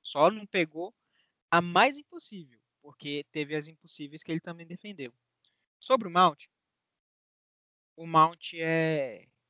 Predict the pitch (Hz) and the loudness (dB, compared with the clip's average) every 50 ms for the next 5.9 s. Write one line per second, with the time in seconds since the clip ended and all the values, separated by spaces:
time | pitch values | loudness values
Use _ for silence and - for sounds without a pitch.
0 | _ _ _ _ _ - 143 143 147 147 147 143 143 143 139 135 127 123 120 127 | _ _ _ _ _ -4 -2 0 0 0 0 0 -2 -2 -4 -6 -8 -10 -14 -18
1 | - _ _ _ _ _ _ _ _ _ _ _ _ - - 170 165 165 190 175 | -20 _ _ _ _ _ _ _ _ _ _ _ _ -2 2 2 2 2 0 -2
2 | - - 156 156 - - 170 - 170 160 156 _ - 143 147 160 170 170 - _ | 0 0 -2 -2 -2 -10 -18 -20 -20 -20 -18 _ -4 0 4 4 4 4 2 _
3 | _ - 160 147 - 151 - - - _ 170 175 170 165 - 165 156 156 156 151 | _ -20 -20 -20 -20 -20 -20 -20 -16 _ -8 -8 -8 -8 -10 -14 -14 -14 -14 _
4 | 160 165 156 160 151 160 156 - - 170 160 170 185 214 214 190 185 180 - 185 | -8 -4 -4 -4 -4 -4 -10 -14 -14 -8 -4 -2 -2 -2 -2 -6 -12 -12 -12 -18
5 | 175 175 170 165 165 165 160 _ 165 160 165 - - 131 113 107 - - | -14 -6 -4 -4 -4 -4 -6 _ _ _ -20 -20 -20 -20 -20 -20 -20 -20